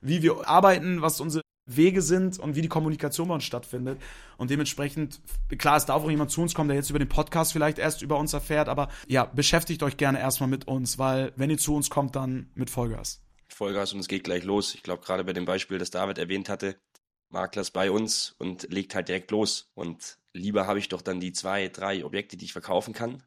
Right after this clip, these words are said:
Speaker 2: und krieg danach neue, als dass ich zehn zugeschoben bekomme. Das vielleicht noch kurz ergänzend zu dem, was wir eben gesagt hatten.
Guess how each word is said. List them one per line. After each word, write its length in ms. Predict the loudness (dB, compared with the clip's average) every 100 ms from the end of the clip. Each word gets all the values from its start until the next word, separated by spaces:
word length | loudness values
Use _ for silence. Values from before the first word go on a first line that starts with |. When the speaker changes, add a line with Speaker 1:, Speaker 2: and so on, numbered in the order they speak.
| _
Speaker 2:
und 140 | -12
krieg 80 | -8
danach 280 | -4 -4 0
neue, 440 | 2 2 0 -4 _
als 220 | -14 -12
dass 160 | -10 -10
ich 280 | -12 -16 -16
zehn 300 | -6 -2 -2
zugeschoben 480 | -2 -6 -6 -6 -6
bekomme. 400 | -6 -6 -6 -6 -10 -20 -12
Das 140 | -6
vielleicht 160 | -4 -4
noch 100 | -6
kurz 220 | -6 -6
ergänzend 440 | -4 -4 -4 -8
zu 100 | -6
dem, 140 | -4 -2
was 200 | -2 -4
wir 80 |
eben 180 | -4 -4
gesagt 300 | -4 -6 -8
hatten. 280 | -10 -10 -12